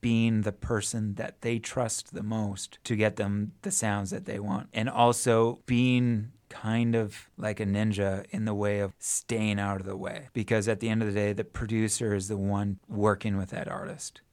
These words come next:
There's a lot of trust that I don't know how long they've built that trust, but they are working very close with each other to,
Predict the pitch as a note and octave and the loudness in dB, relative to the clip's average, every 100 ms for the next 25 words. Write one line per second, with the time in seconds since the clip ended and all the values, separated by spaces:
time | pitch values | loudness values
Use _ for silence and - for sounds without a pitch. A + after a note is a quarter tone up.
0 | - A#2 G2+ G2+ G2 G2+ G#2 - - A2+ | -2 2 2 4 6 6 4 0 2 2
1 | G2+ - - - - F3 G#2+ G#2+ - - | 2 -4 -10 -16 -10 -2 0 0 -4 -2
2 | A#2 A2+ A#2 A2+ A#2 A2 G#2+ A2 G#2+ G#2+ | 0 2 0 0 0 0 0 -2 0 2
3 | A2 G2+ G#2 D3+ - A2+ G#2+ - - - | 0 0 -4 -8 -6 -4 -4 -10 -10 -8
4 | - - D3+ E3 - _ A2+ A2 - A2+ | -8 -4 -4 -4 -14 _ 0 0 -2 2
5 | A#2 A#2+ A#2 A2 A2+ - A2+ G#2+ G#2+ - | 8 10 10 8 4 0 0 0 -2 -4
6 | - A#2 A#2+ G#2+ - G#2+ G2+ - A3 - | 4 8 8 6 0 -2 -2 -4 -6 -6
7 | A2 - G#2+ G#2 G#2 - A2 A2 | -8 -4 -2 -2 -4 -6 -4 -4